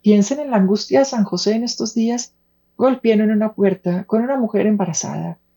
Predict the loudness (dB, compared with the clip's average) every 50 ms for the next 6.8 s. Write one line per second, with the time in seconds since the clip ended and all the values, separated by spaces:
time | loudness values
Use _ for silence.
0 | _ _ -2 2 4 4 4 4 4 2 0 0 -2 -4 -4 -6 -8 _ _ _
1 | _ 0 2 4 6 6 8 6 6 4 2 0 -2 -4 -8 _ _ _ _ _
2 | -6 -6 -4 -2 0 0 2 2 2 0 2 2 2 2 2 2 0 0 0 0
3 | -2 0 0 0 0 0 -2 -4 -6 -6 -6 -6 -8 -8 -10 -12 -14 -16 -16 -18
4 | -18 -18 _ _ _ _ _ _ _ _ _ _ _ _ _ _ _ _ _ _
5 | _ _ _ _ _ _ _ _ _ _ _ _ _ _ _ _ 2 4 4 6
6 | 6 6 4 2 0 0 -4 -6 -6 -4 -2 0 0 -2 -2 -6